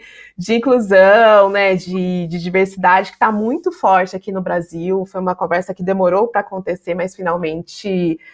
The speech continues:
é, aconteceu. E aí, quando essa pessoa tá isolada nesse espaço que ela não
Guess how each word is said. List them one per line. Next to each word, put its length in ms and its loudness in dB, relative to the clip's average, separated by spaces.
é, 600 6
aconteceu. 1080 0
E 120 0
aí, 180 4
quando 160 0
essa 160 0
pessoa 280 0
tá 160 2
isolada 520 4
nesse 260 -2
espaço 440 0
que 100 -6
ela 120 0
não 720 -2